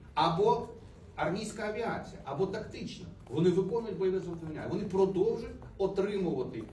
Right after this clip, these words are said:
ті ж самі або тридцять, або сто тисяч гривень, в залежності від того, де вони виконують. Якщо це розвідники наші, переткнули лінію контакту, виконують завдання, сто тисяч гривень бойових, так як було, так і залишається. Тобто всі, хто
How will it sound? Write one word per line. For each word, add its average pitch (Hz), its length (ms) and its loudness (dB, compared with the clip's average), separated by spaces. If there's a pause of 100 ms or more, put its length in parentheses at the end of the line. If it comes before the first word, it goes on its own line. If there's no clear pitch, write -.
(140)
ті 208 160 -4
ж - 80 -4
самі 165 320 -2
або 151 200 2
тридцять, 156 400 0
або 135 180 -6
сто 143 180 -4
тисяч 165 380 -4
гривень, 180 280 -2
в - 20 -8
залежності 156 680 -4 (300)
від 147 120 -4
того, 196 200 6
де 180 160 4
вони 175 200 2
виконують. 160 460 -2 (360)
Якщо - 280 0
це 202 140 4
розвідники 190 640 2
наші, 226 340 -6 (140)
переткнули 170 640 2
лінію 165 380 2 (360)
контакту, 175 540 0
виконують 156 460 6
завдання, 147 680 -2
сто - 260 0
тисяч 156 300 -2
гривень 170 400 -4 (120)
бойових, 135 320 0 (100)
так 147 300 -4
як 127 240 -6
було, 175 180 2
так 147 280 -4
і - 20 -8
залишається. 139 520 -8 (260)
Тобто 160 240 0
всі, - 280 -6
хто 147 460 0